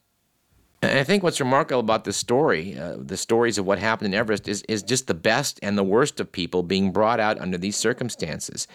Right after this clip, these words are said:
It's inconceivable that the guide, the well-respected guide, Rob Hall, told Doctor Weathers, "Wait here, promise me that you won't go down till I return," at which point he proceeds to go beyond the safe limit,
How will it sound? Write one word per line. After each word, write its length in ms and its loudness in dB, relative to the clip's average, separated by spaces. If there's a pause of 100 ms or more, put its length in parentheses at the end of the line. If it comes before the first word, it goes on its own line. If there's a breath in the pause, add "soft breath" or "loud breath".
(400 loud breath)
It's 160 0
inconceivable 720 4
that 140 -6
the 60 -6
guide, 580 0 (380 soft breath)
the 60 -4
well-respected 760 2
guide, 320 0
Rob 320 2
Hall, 440 2 (540 soft breath)
told 300 4
Doctor 340 2
Weathers, 460 4
"Wait 340 2
here, 460 2 (180)
promise 400 2
me 80 0
that 220 0
you 80 2
won't 320 2
go 160 2
down 340 2
till 220 -4
I 100 0
return," 640 -2 (380 soft breath)
at 100 2
which 220 2
point 220 2
he 100 -2
proceeds 560 -2 (220 loud breath)
to 260 4 (260 loud breath)
go 200 6
beyond 680 4
the 60 -6
safe 380 -2
limit, 320 -6